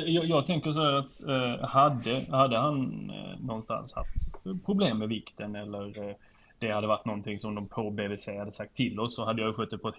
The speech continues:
helt annat sätt än så här. Nu är det ingenting som han har ett problem med, eh, ingenting som, eh, varken jag eller hans mor har ett problem med.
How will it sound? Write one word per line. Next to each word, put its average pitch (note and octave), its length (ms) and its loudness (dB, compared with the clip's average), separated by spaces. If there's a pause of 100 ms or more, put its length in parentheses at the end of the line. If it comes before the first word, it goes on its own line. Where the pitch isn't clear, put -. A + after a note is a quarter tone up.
helt - 340 -2
annat A2+ 260 -4
sätt - 140 -8 (300)
än A2+ 120 -6
så B2 120 -2
här. C3 280 0 (320)
Nu A2 300 2
är A2 40 4
det A#2+ 60 4
ingenting B2 560 4
som A2 100 0
han G#2+ 160 0
har G2+ 180 -4
ett - 80 -16
problem A#2 340 2
med, A2 160 0 (440)
eh, B2 80 -4
ingenting A2 340 -2
som, A2 300 -6
eh, A2 60 -10 (1040)
varken G#2 280 0
jag G#2 240 2
eller G#2 180 0
hans G2+ 220 -4
mor G#2 240 0
har G2+ 120 -2
ett - 140 -10
problem A2+ 360 0
med. G#2+ 200 -6